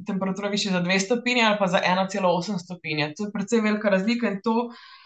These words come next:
em, to, tega se je po-, to se je potrebno zavedati, a ne, da res, em, in da je tudi trajnostna družba tista, ne zgolj, da bomo mi sami pač v njej živeli bolje, pač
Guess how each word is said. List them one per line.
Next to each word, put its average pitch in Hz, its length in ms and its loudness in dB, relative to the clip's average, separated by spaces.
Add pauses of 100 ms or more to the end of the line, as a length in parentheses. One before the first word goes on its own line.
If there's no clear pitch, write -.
(260)
em, 175 560 4 (120)
to, 226 220 2
tega 233 200 6
se 226 120 2
je 208 60 0
po-, 214 200 -4
to 233 120 4
se 226 100 0
je 214 60 -2
potrebno 190 380 -2
zavedati, 180 520 2
a 147 60 -2
ne, 147 240 0
da 165 100 2
res, 185 300 -2 (760)
em, 160 400 4 (240)
in 202 200 4
da 214 80 4
je 214 100 4
tudi 240 300 2
trajnostna 226 580 2
družba 220 680 2
tista, 175 680 0
ne 208 200 0
zgolj, 220 340 2
da 196 120 0
bomo 196 260 0
mi 202 180 -2
sami 185 640 2
pač 147 320 -4
v 160 140 -6
njej 175 260 2
živeli 175 360 0
bolje, 180 420 2
pač 165 260 -4